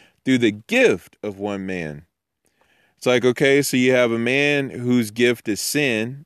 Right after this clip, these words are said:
and you have another man whose gift is grace, life.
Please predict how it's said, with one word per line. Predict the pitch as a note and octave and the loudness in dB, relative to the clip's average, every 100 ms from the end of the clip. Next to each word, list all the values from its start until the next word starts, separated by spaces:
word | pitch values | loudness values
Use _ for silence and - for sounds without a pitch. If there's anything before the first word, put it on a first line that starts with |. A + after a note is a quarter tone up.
| _ | _
and | G#2 A2+ | -6 -2
you | |
have | A#2+ A#2+ A#2 A2+ A2 _ _ _ | 2 4 4 2 -2 _ _ _
another | - G#2 C#3+ D#3+ | -8 0 0 2
man | B2 A#2 A2+ A#2 | 0 -2 -2 -6
whose | A2+ A#2 G#2 | -4 -4 -4
gift | F#2 G#2+ G#2 G2+ - - | -2 2 2 0 -8 -4
is | G2 G2 F#2+ F2+ - _ _ _ _ - | 0 2 0 -4 -14 _ _ _ _ -6
grace, | F#2+ A2 F#2+ - - - _ _ | 0 2 0 -4 -14 -16 _ _
life. | F2+ A2+ F#2+ - - | -2 -2 -2 -6 -20